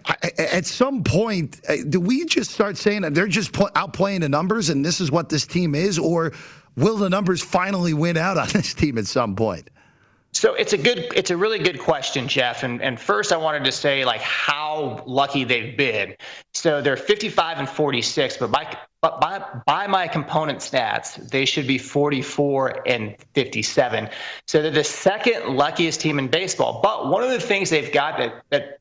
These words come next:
Speaker 2: has, has really performed well for them is their bullpen. And they are eighth in baseball by that three metric chart, and they're second in the last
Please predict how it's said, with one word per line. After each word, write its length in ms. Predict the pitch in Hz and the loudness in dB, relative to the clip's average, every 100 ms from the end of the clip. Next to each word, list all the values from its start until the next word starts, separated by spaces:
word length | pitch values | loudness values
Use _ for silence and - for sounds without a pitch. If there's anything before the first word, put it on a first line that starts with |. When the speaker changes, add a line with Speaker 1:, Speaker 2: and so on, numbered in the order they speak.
| - | -2
Speaker 2:
has, 200 | 156 147 _ 143 | -2 -4 _ -2
has 160 | 139 | 0
really 300 | 135 220 254 | 2 2 2
performed 580 | 127 - 147 160 160 131 | 0 -2 2 2 2 2
well 240 | 127 165 | 2 2
for 140 | 175 135 | 0 2
them 220 | 117 113 | 2 2
is 120 | 123 | -2
their 140 | 143 131 | -2 -4
bullpen. 600 | - 143 175 - 92 - _ _ _ - | 0 0 0 -2 -4 -6 _ _ _ -2
And 600 | 143 139 135 123 113 139 | 0 2 0 -2 -4 0
they 180 | 156 202 | 0 2
are 300 | 175 - - | -2 -4 -2
eighth 380 | 165 180 143 - | -2 -2 -6 -4
in 160 | 131 117 | -2 0
baseball 440 | 127 123 - 120 | -2 -2 0 0
by 160 | 120 120 | 2 0
that 180 | 120 - | 0 -2
three 240 | - 135 | -2 0
metric 420 | 127 120 - 123 | 2 0 -2 -6
chart, 380 | - - 120 113 - | -2 0 2 0 -2
and 120 | 139 | 0
they're 120 | 131 | 0
second 600 | 120 - - 190 - 147 - | -2 -4 0 0 0 -2 0
in 180 | 143 | 0
the 100 | 123 | 0
last 580 | 113 123 139 139 - - | 2 0 0 -4 -6 -10